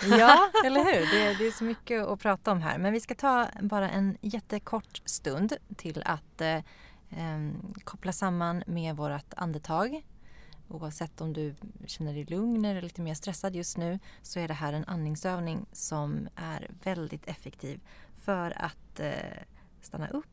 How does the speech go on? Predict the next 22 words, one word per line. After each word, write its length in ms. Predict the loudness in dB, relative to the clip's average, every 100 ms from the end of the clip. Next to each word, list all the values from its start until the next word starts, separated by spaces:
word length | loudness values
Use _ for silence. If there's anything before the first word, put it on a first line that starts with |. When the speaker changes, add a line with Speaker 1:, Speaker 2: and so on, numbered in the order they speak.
| -20
Speaker 1:
fokusera 680 | -12 -8 -6 -6 -4 -2 -4
och 100 | -4
skapa 240 | -6 -8 -10
lite 160 | -12
lugn 320 | -10 -8 -6
i 20 | -8
kroppen. 420 | -10 -8 -6 -6 -8 -20 -20 -20 -18 -18 -12
Så 380 | -8 -2 -2 -2
jag 80 | -2
vill 120 | -2
att 100 | -4
du 80 | -2
antingen 640 | -2 0 0 2 0 -2
behåller 220 | -6 -8
dina 240 | -6 -6 -4
ögon 240 | -6 -6
öppna 480 | -8 -8 -4 -4 -4 -4
eller 440 | -4 -2 -2 -4
att 140 | -8
du 60 | -8
sluter 340 | -6 -6 -2
dem. 200 | 0 0